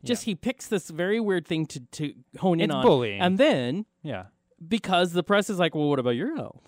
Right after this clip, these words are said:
Speaker 1: And
Speaker 2: Yeah.
Speaker 1: he's like, "Oh." So his doctor <laughs> releases this crazy letter that <laughs> is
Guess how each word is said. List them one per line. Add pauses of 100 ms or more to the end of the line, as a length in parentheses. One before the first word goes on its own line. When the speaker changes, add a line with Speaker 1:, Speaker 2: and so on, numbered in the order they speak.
Speaker 1:
And
Speaker 2:
Yeah.
Speaker 1:
he's
like,
"Oh."
So (140)
his
doctor (480)
<laughs> (240)
releases
this
crazy
letter (560)
that
<laughs>
is